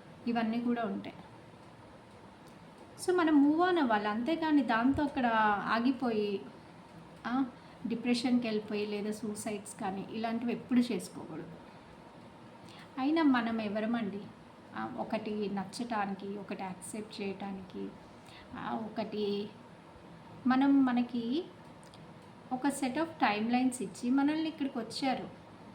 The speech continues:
పంపించారు. మనం అది ఫినిష్ చేసుకొని we should move on.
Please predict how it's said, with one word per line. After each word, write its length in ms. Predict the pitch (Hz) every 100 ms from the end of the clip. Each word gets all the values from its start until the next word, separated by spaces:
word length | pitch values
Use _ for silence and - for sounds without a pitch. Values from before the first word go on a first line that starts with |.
| - - -
పంపించారు. 580 | 233 240 - 247 170 - - - - - - -
మనం 220 | 233 262
అది 120 | 269
ఫినిష్ 500 | 269 277 277 330 -
చేసుకొని 760 | 277 262 - - 240 202 220 302 - - - - - - - 269
we 60 |
should 240 | - 302 254 254
move 340 | 294 302
on. 100 | 262